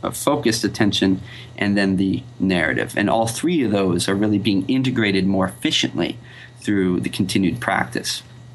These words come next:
And if you keep that in mind as a framework,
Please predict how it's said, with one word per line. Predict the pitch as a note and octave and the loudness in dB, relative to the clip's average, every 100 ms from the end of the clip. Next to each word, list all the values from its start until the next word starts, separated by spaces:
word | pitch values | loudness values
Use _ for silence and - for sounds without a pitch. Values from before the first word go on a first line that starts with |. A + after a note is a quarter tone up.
| - - - | -20 -20 -4
And | - A2+ G#2 - - - - - - - - | 2 4 2 -2 -12 -12 -12 -12 -14 -16 -6
if | C3 C3+ | -2 0
you | C3+ | 0
keep | G3 F#3+ | 0 0
that | F3+ D#3 | 2 2
in | C#3+ | 2
mind | C3 C3+ A#2 | 2 2 2
as | G2 | 0
a | G#2+ | -4
framework, | - D3+ C#3+ G#2+ - - | -2 2 2 2 -2 -6